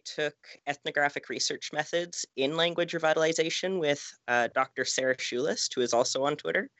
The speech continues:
And, um, I took that as part of the Canadian Indigenous Language and Literacy Development Institute. Uh, and it was just easily one of my favorite classes. It was an incredible experience, um,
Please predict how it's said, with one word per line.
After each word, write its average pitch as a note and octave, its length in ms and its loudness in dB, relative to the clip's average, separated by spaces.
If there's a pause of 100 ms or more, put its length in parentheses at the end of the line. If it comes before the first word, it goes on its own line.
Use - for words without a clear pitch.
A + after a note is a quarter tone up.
(580)
And, C#3 580 2 (300)
um, B2+ 340 0
I C3+ 80 4
took F3 240 0
that D#3+ 140 4
as D#3 140 2
part - 380 0
of C3+ 400 -2
the C3 240 -8
Canadian C#3+ 520 -2
Indigenous C3 720 2 (300)
Language F3 420 2
and C#3+ 140 0
Literacy D3+ 540 2
Development C#3 600 2
Institute. D3+ 800 0 (560)
Uh, B2+ 420 4 (320)
and D#3+ 140 2
it F3 80 4
was F3 180 4
just - 280 0 (480)
easily G#3 440 -2
one F3 160 4
of E3 140 2
my D3+ 140 2
favorite C#3+ 360 0
classes. A#2 540 -6
It F2+ 120 -4
was - 140 -2
an C#3+ 60 0
incredible C#3 480 0
experience, A#2 920 0 (380)
um, B2 560 0